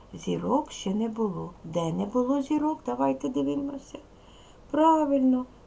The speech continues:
на небі. У нас вийде речення. Був час, коли на небі зірок ще не було. І жив тоді один працьовитий чоловік.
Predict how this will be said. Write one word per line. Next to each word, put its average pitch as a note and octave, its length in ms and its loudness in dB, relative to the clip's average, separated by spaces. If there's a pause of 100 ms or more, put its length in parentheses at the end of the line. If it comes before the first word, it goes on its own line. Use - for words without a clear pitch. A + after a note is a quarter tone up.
на C4+ 300 0 (720)
небі. G3+ 600 0 (300)
У F3+ 40 -10
нас F3 260 -10
вийде - 300 -8
речення. C4+ 560 -2 (360)
Був F3+ 400 -4
час, F#3 460 -4
коли - 380 -8
на - 200 -8
небі D4+ 640 -2
зірок D4 580 0
ще A#3+ 400 -6 (520)
не A3 300 -2 (120)
було. F#3+ 580 -2 (760)
І F3 140 -8
жив B3+ 800 -4
тоді D#4 560 0
один A3+ 640 -6
працьовитий F#3+ 960 -12
чоловік. G3+ 680 -12